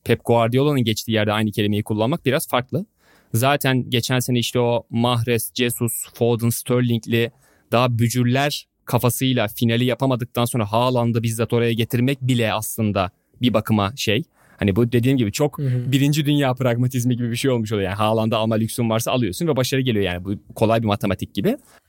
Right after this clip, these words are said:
Speaker 2: Evet, ekstremlerden vazgeçmek.
Speaker 1: Evet, evet, ama yani Guardiola'nın o "Ben en uç noktada böyle değişik değişik şeyler yapayım" challenge'larını, ki o challenge'ı önümüzdeki sezon çıkarmayacak diye, kendi kendine böyle bir challenge çıkarmayacak diye kimse söyleyemez. Yine bambaşka bir şey deneyebilir Stones'da olduğu gibi ama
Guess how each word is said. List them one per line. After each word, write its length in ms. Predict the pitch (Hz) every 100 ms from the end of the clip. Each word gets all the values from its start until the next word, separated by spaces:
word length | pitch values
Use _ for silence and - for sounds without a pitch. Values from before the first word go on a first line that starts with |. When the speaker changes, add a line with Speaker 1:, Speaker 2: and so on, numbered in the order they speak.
| 151
Speaker 2:
Evet, 180 | 139 131
ekstremlerden 720 | 135 - 160 151 151 147 151
vazgeçmek. 500 | 139 120 - - 123 -
Speaker 1:
Evet, 260 | 151 139
evet, 180 | 170 117
ama 220 | 113 175
yani 200 | 185 151
Guardiola'nın 560 | 151 151 147 160 170 170
o 120 | 175
"Ben 160 | 156 165
en 160 | 170 180
uç 240 | - -
noktada 420 | 147 - 151 160
böyle 180 | 143 139
değişik 320 | 131 127 165
değişik 240 | 143 131 -
şeyler 220 | 135 143
yapayım" 240 | 131 135
challenge'larını, 520 | 131 135 135 - 170
ki 200 | 214 160 117
o 100 | 131
challenge'ı 540 | - 143 147 139 156 -
önümüzdeki 360 | 135 135 135 151
sezon 280 | 143 139 147
çıkarmayacak 840 | - 156 139 139 131 143 - -
diye, 240 | 147 156 - _ -
kendi 240 | 113 127
kendine 260 | 131 123 123
böyle 120 | 127
bir 60 | 127
challenge 240 | 131 131
çıkarmayacak 400 | - 139 131 139
diye 100 | 165
kimse 280 | - 175 135
söyleyemez. 540 | 117 98 87 190 - _ - _
Yine 240 | 151 156 127
bambaşka 460 | 151 127 127 135
bir 60 | 117
şey 260 | 123 120 -
deneyebilir 540 | 123 120 117 110 104 95
Stones'da 520 | - - 120 113 117
olduğu 260 | 107 101 101
gibi 160 | 147
ama 260 | 220 196